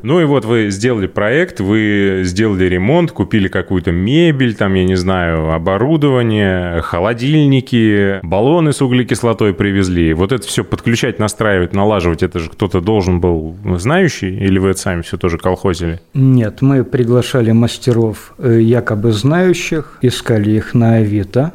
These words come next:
Speaker 2: Приходили, были у нас их аж двое, причем ни один, ни второй своими, скажем так, обязанностями не справился. В оконцовке мы приняли решение найти человека, обучить его самим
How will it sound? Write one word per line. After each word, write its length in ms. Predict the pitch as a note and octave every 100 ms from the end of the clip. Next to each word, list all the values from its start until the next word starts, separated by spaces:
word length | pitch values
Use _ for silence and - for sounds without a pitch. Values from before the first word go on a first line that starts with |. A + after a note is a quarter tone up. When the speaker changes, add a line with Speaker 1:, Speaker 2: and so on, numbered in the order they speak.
| -
Speaker 2:
Приходили, 720 | A2+ A2+ A#2+ A2 A#2 G#2 G#2+
были 400 | G2+ A2 A2+ G#2
у 120 | G2+
нас 400 | G#2 G2 G2 -
их 240 | G2+ - A2+
аж 320 | G#2+ F#2 G2+
двое, 520 | G#2 B2+ D#3+ D#3+ D3+ -
причем 400 | A2 - A2 G#2+
ни 60 |
один, 340 | A2+ G#2 A2+ G#2+
ни 80 | G2+
второй 600 | - - G#2+ G#2+ G2 F2+
своими, 500 | - A#2+ A2+ G#2+ G#2+
скажем 420 | - - G#2+ G#2+
так, 200 | G2 G#2+
обязанностями 680 | A2+ A2 G2+ G#2+ G#2 - A2+
не 100 | A2+
справился. 840 | A2+ G3 F#3+ E3 D3 - B2+ A#2+
В 120 | A2 A2
оконцовке 560 | A2+ A2 - A2+ A#2
мы 160 | A2 G#2
приняли 460 | A2 A2 G#2+ G#2+
решение 580 | G#2 G#2+ - G#2+ G#2+ G2+ B2
найти 280 | A#2 -
человека, 520 | G#2 - D3+ F#3+ - B2
обучить 560 | G#2+ A2+ - A#2 -
его 200 | G#2+ G2+
самим 680 | G2+ - G2+ A2+ D3+ F#3